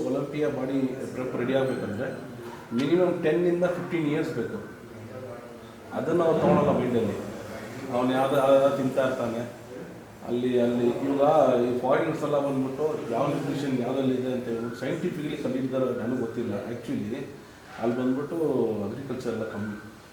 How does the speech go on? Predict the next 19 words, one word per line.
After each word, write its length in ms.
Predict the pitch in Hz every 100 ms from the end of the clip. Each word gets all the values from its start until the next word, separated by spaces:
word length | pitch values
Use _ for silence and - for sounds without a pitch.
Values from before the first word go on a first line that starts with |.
| - -
ನಮ್ದ್ರಲ್ಲಿ 340 | 113 117 110 104
ಎಲ್ಲದರಲ್ಲೂ 520 | 120 135 135 131 131
ಬಂದ್ಬಿಟ್ಟು 320 | 127 123 123
ಮೆಡಿಸಿನ್ 380 | 120 120 123 120
ಇದೆ, 380 | 117 123 120 110
ಎಲ್ಲದರಲ್ಲೂ 360 | 113 131 139
ನ್ಯೂಟ್ರಿಷನ್ 480 | 131 139 139 - 117
ಇದೆ. 500 | 110 117 117 - - - -
ಈ, 300 | 110 131 135
ಆ, 100 | 131 131 131 127 120 123 -
ಅವ್ರು 220 | 127 139
ಅಷ್ಟು 280 | 135 147 180
ಅನಲೈಸ್ 380 | - 170 180 170
ಮಾಡಿ 160 | 160
ಹೇಳೋದನ್ನ 360 | 160 156 151 113 113 - - - -
ನಮ್ಮ 180 | 131 131
ರೈತ 200 | 160 180
ಒಬ್ಬ 240 | 165 131
ಹೇಳ್ಬಿಡ್ತಾನೆ. 400 | 127 123 - -